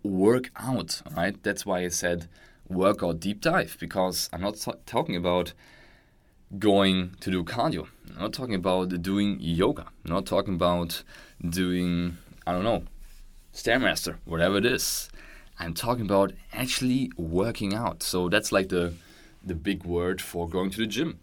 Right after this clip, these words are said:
for doing strength training, for doing resistance training. That is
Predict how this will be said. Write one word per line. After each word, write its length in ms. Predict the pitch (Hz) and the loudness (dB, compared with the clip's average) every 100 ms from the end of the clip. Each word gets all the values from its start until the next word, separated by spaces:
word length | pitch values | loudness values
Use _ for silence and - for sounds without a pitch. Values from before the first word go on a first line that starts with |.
| - | -10
for 80 | |
doing 200 | 87 113 | -2 0
strength 440 | 147 - 110 147 165 | 0 -4 -4 -6 -6
training, 240 | 131 92 | -6 -6
for 60 | 82 | -4
doing 180 | 104 113 | -4 -2
resistance 540 | 113 107 139 123 98 | -4 -2 -2 -2 -6
training. 400 | - 90 82 78 - - | -6 -6 -6 -10 -16 -14
That 240 | - 139 139 | -8 -6 -4
is 360 | 139 135 - | -4 -4 -8